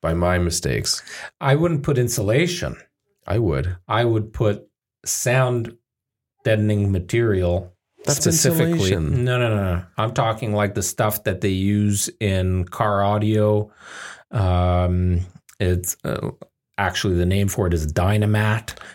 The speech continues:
Speaker 1: Well,
Speaker 2: If you
Speaker 1: they make
Speaker 2: Google it,
Speaker 1: Yeah.
Speaker 2: I would fucking throw up as much Dynamat into that ceiling as possible
Speaker 1: Well,
Speaker 2: and
Speaker 1: they
Speaker 2: make
Speaker 1: have,
Speaker 2: it
Speaker 1: like,
Speaker 2: like a
Speaker 1: rock,
Speaker 2: studio.
Speaker 1: they have, like, Roxol insulation
Speaker 2: Sure.
Speaker 1: is made for that, for ceilings. And there's something like you're supposed to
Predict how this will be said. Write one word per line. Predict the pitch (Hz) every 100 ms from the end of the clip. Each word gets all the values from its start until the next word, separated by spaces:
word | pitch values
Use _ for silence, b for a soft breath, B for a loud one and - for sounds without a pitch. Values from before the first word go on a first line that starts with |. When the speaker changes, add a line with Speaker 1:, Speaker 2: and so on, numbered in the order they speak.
| B
Speaker 1:
Well, | 123
Speaker 2:
If |
you | 107
Speaker 1:
they | 151
make | 123 117
Speaker 2:
Google | 117 113
it, | 110 110 - B 110
Speaker 1:
Yeah. | 95 78 85
Speaker 2:
I | 104 113
would | 107 101 -
fucking | - 107 104 107 95 95 -
throw | - 131 113 107
up | 101 - - -
as | 113 120
much | 120 113 107 107
Dynamat | 104 113 113 107 107 104 104
into | 110 110 107
that | 104 104
ceiling | - 110 104 101 95
as | 87
possible | - 104 104 107 120 110 113 120 - b b b b
Speaker 1:
Well, | 113
Speaker 2:
and | -
Speaker 1:
they |
Speaker 2:
make | 107
Speaker 1:
have, | 139 139
Speaker 2:
it | 123
Speaker 1:
like, |
Speaker 2:
like | 113 127
a | 104
Speaker 1:
rock, | 107
Speaker 2:
studio. | 156 160 104 85
Speaker 1:
they | 113
have, | 117 120 123
like, | 110 90
Roxol | 95 95 92 - 90 87 87 82 87 - - - -
insulation | 107 98 - 98 90 90 85
Speaker 2:
Sure. | 87
Speaker 1:
is | 80
made | 87 85
for | 80 78
that, | 71 - -
for | -
ceilings. | 87 101 87 69 69 87 -
And | 92 98
there's | 92 90
something | 104 92 87
like | 80 80
you're | 87
supposed | - 90 87
to | 85 80